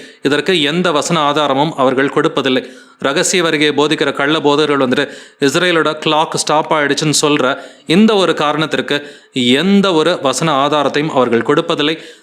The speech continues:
தானியேலின் எழுபதாவது வாரம் அன்றே நிறைவேறிவிட்டது என்பதை நம்ம தெரிஞ்சுக்கணும். "கட்டளை வெளிப்படுவது முதல்"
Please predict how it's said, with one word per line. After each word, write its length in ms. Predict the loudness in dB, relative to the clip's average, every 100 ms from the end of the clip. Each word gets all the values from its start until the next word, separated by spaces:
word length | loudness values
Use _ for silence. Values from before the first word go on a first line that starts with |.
| -8
தானியேலின் 520 | -4 -2 0 0 -2
எழுபதாவது 640 | 0 0 2 2 2 0 2
வாரம் 400 | 2 0 -2 -8 -20 -8
அன்றே 440 | -4 0 2 2
நிறைவேறிவிட்டது 920 | 0 0 0 2 2 2 0 0 -2 -4 -18 -6
என்பதை 340 | -2 0 0
நம்ம 180 | -2 0
தெரிஞ்சுக்கணும். 480 | 0 0 -2 -4 -6 -20 _ _ _ _ _ _ _ _ _ -6
"கட்டளை 500 | -6 -2 0 0 0
வெளிப்படுவது 580 | 0 0 0 2 0
முதல்" 400 | 0 0 -2 -6